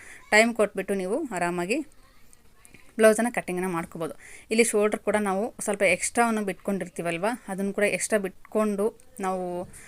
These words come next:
ಇಲ್ಲಿ ಟಕ್ಸ್ ಪಾಯಿಂಟ್ಗಳಿಗೆ ನಮಗೆ ಹೊಲಿಗೆ ಅಂಶ ಎಲ್ಲ ನೋಡ್ಕೊಂಡ್ಬಿಟ್ಟು ನೀವು, ಆ, ಮಾರ್ಕ್ ಮಾಡ್ಕೊಂಡು ಕಟ್ಟಿಂಗ್ ಮಾಡೋದ್ರಿಂದ ಯಾವುದೇ ರೀತಿ ಬ್ಲೌಸು ಮೇಲಕ್ಕೆ ಏರೋದಿಲ್ಲ.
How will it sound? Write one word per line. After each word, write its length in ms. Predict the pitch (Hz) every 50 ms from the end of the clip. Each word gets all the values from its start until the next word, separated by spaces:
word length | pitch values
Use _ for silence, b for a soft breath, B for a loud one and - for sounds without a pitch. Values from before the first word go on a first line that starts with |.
| B B B B B
ಇಲ್ಲಿ 320 | 196 196 190 185 180 180
ಟಕ್ಸ್ 440 | 180 - - 208 196 - - - -
ಪಾಯಿಂಟ್ಗಳಿಗೆ 920 | - 196 190 190 180 185 175 170 170 175 175 220 277 269 - - - - -
ನಮಗೆ 260 | 220 196 190 190 208 240 302 294 - - - - - - -
ಹೊಲಿಗೆ 260 | - 202 196 185 214
ಅಂಶ 320 | 202 190 190 185 180 - -
ಎಲ್ಲ 220 | 190 185 180 185 190
ನೋಡ್ಕೊಂಡ್ಬಿಟ್ಟು 600 | 196 185 190 190 - 202 196 180 165 - 185 180
ನೀವು, 300 | 175 175 175 208 320 - B B B B B B B B B B B B B -
ಆ, 260 | 208 208 208 208 208
ಮಾರ್ಕ್ 360 | 202 196 202 214 226 226 -
ಮಾಡ್ಕೊಂಡು 380 | 226 208 202 - 208 202 202 196
ಕಟ್ಟಿಂಗ್ 300 | - 185 - 190 196 196
ಮಾಡೋದ್ರಿಂದ 380 | 185 185 180 175 180 175 185
ಯಾವುದೇ 460 | 214 220 196 180 180 190 190 208 214
ರೀತಿ 260 | 202 202 180 - 202 202
ಬ್ಲೌಸು 400 | 185 175 180 185 185 185 233 226
ಮೇಲಕ್ಕೆ 460 | 202 190 196 208 226 220 - - 240
ಏರೋದಿಲ್ಲ. 520 | 226 - 196 196 190 185 175 175 156 160